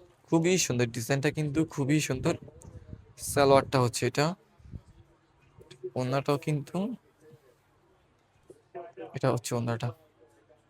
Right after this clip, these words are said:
আটশোশো পঞ্চাশ, হ্যাঁ, আটশোশো পঞ্চাশ, একসাথে দুইটা বা তার বেশি নিলে অফার প্রাইস মাত্র আটশোশো করে পেয়ে যাবেন, হ্যাঁ। জমজম কিন্তু আমরা কিন্তু সবসময় চেষ্টা করি আপনাদের একটা বেস্ট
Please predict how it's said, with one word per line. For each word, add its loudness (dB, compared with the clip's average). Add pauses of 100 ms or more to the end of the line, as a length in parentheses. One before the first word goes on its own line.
(1600)
আটশোশো 2 (100)
পঞ্চাশ, 4
হ্যাঁ, 0 (120)
আটশোশো 0 (100)
পঞ্চাশ, 2 (760)
একসাথে 6 (100)
দুইটা 6
বা 8
তার 6
বেশি 0
নিলে 4
অফার 2
প্রাইস 6 (140)
মাত্র 0 (920)
আটশোশো 0
করে 4
পেয়ে 10
যাবেন, 6
হ্যাঁ। 2
জমজম 2 (100)
কিন্তু -2 (120)
আমরা 0
কিন্তু 0 (800)
সবসময় 2
চেষ্টা 0
করি 2
আপনাদের 0
একটা 4 (100)
বেস্ট 4